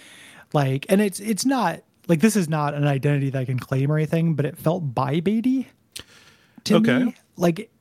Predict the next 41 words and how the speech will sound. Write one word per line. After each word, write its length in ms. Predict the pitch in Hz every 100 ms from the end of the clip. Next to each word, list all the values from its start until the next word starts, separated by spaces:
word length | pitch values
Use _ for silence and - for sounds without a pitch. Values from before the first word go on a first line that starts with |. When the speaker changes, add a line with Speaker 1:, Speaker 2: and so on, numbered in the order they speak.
| _
Speaker 1:
it 220 | 202 185
felt 160 | - 262
like 140 | 247
the 100 | 226
kind 180 | 208 208
of 80 | 196
thing 300 | 180 180 175
where, 140 | 160
like, 320 | 147 143 143 - - - -
the 80 | -
way 80 | 175
that 180 | 185 147
BioWare's, 1120 | 147 143 151 147 147 147 147 143 143 151 - - -
you 140 | 160
know, 220 | 143 139 135
like, 260 | 139 139 -
everyone 340 | 214 247 202 170
can 100 | 160
have 120 | 147
sex 180 | 165 147
with 120 | 147
everyone 500 | 143 139 131 147 143 - _
Speaker 2:
Mm-hmm. 300 | 147 147 180 196 165
Speaker 1:
as 220 | 147 131
part 180 | 160 147
of 80 |
a 60 | 135
selling 340 | - 151 180
point. 420 | 175 220 247 - - _ _ _ - - 165
Like, 520 | 151 147 156 - 208 _ _ _
he, 640 | 220 - 202 202 208 185 190 196 196
Zevran 440 | 185 143 185 208 185
always 280 | 170 160
felt 240 | - 156 156
like 220 | 143 127
that 280 | 139 135 143
as 140 | 147 131
a 40 |
character 440 | 131 139 123 147 151
to 120 | 147
me. 320 | 165 180 160